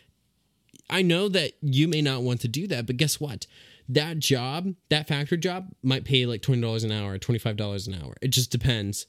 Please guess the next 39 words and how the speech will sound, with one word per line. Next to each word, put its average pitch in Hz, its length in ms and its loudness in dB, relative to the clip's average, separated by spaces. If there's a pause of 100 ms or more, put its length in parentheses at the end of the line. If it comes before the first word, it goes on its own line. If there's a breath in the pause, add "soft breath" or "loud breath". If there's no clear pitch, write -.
(120)
especially 135 480 2
once 120 320 -2
you 127 60 -2
get 117 160 2
into, 117 300 0
like, 107 180 -2
a 110 60 -4
union, 107 500 0
let's 92 180 -8
say, - 160 -6
and 87 100 -6
let's 98 160 -4
say 104 140 -2
you 104 160 -2
get, 101 160 -4
like, 107 220 -6
m-, - 80 -4 (320)
medical 107 480 -2 (200)
too. 135 320 0 (320 loud breath)
Like, 117 220 -4 (540 loud breath)
these 202 340 4 (180)
jobs 143 600 0
that 127 160 2
are, 117 100 -2
like, 110 340 -4
that 120 220 -2
require 120 640 -2
a 113 100 -4
lot 110 220 -2
of 104 120 -4
physical 113 560 -2
labor, 104 500 -2 (240)
they're 185 160 4
actually 196 560 2
not 143 360 0
bad 123 280 0
paying 113 380 0
jobs. 139 320 -2
But 131 220 -2